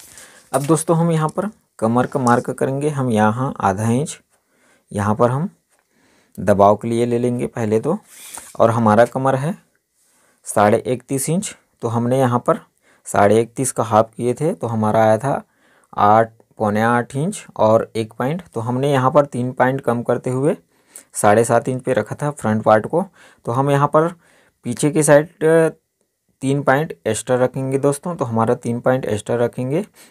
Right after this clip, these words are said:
तो एक, दो, तीन, तो यहाँ पर हमारा सवा आठ इंच आएगा दोस्तों। ये देखिए बैक पार्ट सवा आठ इंच का रखेंगे कमर को और उसमें एक इंच डार्ट के लिए, तो हमारा हो जाएगा सवा नौ इंच। और यहाँ पर दोस्तों हम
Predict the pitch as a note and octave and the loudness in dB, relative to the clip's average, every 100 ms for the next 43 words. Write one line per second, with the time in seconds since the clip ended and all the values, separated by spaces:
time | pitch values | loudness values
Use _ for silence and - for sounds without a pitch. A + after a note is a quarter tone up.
0 | - - G#2+ A2 G#2+ - G#2+ G#2 B2 C3+ | -18 -6 0 0 0 -4 -2 0 0 -2
1 | - A#2 F#2+ F2+ A2 A#2+ B2+ D3 C#3+ C#3 | -4 -2 -2 -6 0 0 2 0 -2 0
2 | C3+ D#3 - G#2 A2+ A#2 - C3 B2 B2 | 0 0 0 4 4 4 0 -6 -2 0
3 | C3 C3 - F#3 - _ _ _ _ - | 0 -2 -4 -8 -8 _ _ _ _ -2
4 | A2 B2 E3 F#3 _ _ _ _ _ _ | 0 0 -2 -8 _ _ _ _ _ _
5 | _ _ - G2 G#2+ G#2+ A#2 B2+ - G#2+ | _ _ -10 0 0 2 4 4 2 2
6 | G#2+ A2+ A2 B2 - B2 A#2 C3 C#3 D3 | 4 4 2 -6 -4 -6 -4 -8 -8 -6
7 | A#2 A2+ A2 E3 A3 - - C3 G#3 _ | -2 -2 -2 -6 -6 -8 4 4 4 _
8 | _ _ _ - G#2+ C3+ G3 B3 _ _ | _ _ _ -12 -8 -2 -2 -4 _ _
9 | _ _ A2 A#2+ A#2 C3 F3 - - _ | _ _ 0 0 0 -4 -4 -6 -14 _
10 | _ _ _ _ _ - G2+ G#2+ G#2+ - | _ _ _ _ _ -8 4 4 4 -2
11 | C3 D#3 F#3+ - G#2+ A2 A2+ A#2 A#2 A#2 | -4 -4 -6 -6 0 4 4 4 2 0
12 | A#2+ C3 G#3 - - - G2+ A2 A2+ B2 | 0 0 -4 -8 -12 -6 -2 0 0 -2
13 | F3 - - _ _ - G2+ A2 A#2 A#2+ | -4 -8 -18 _ _ -4 2 4 4 2
14 | C3 C#3+ C#3 D3+ D#3+ | 2 0 -4 -4 -4